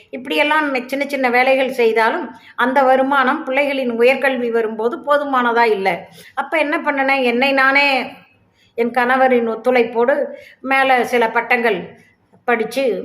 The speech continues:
ம-, க-, த-, தபால் வழி கல்வி அப்ப வர ஆரம்பிச்சிடுச்சு. ரெகுலர் கோர்ஸ்ல போய் படிக்க முடியாதுங்கிறதுனால தபால் வழி மூலமாக படிச்சு, இந்த தையல் துறை மட்டுமே, அதை விட்டுட்டு ஜோசியத்துறையில நுழைஞ்சு ஜோசியத்துல பி ஏ படிச்சு, அந்த ஜோசியத்தை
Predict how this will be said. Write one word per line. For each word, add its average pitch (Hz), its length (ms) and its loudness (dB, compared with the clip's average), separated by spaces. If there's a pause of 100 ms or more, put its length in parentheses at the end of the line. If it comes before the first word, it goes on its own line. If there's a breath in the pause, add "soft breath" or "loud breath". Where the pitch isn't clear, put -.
ம-, 226 180 0
க-, 226 340 2 (200)
த-, 240 200 0
தபால் 330 320 2
வழி 302 180 0
கல்வி 247 320 0
அப்ப 220 220 0
வர 214 200 2
ஆரம்பிச்சிடுச்சு. 208 680 -4 (480 loud breath)
ரெகுலர் 302 400 0 (100)
கோர்ஸ்ல 254 360 0
போய் 233 160 0
படிக்க 226 320 -2
முடியாதுங்கிறதுனால 214 920 -2
தபால் 262 340 2
வழி 247 200 2
மூலமாக 208 560 -2
படிச்சு, 220 520 -4 (600 loud breath)
இந்த 226 500 0
தையல் 269 380 2
துறை 240 240 4
மட்டுமே, 226 400 0
அதை 220 280 2
விட்டுட்டு 226 360 -2 (100)
ஜோசியத்துறையில 226 800 0 (640 soft breath)
நுழைஞ்சு 247 460 -2
ஜோசியத்துல 254 560 -2
பி 220 200 -2
ஏ 226 80 4
படிச்சு, 214 400 -4 (460 loud breath)
அந்த 226 200 -4
ஜோசியத்தை 254 640 0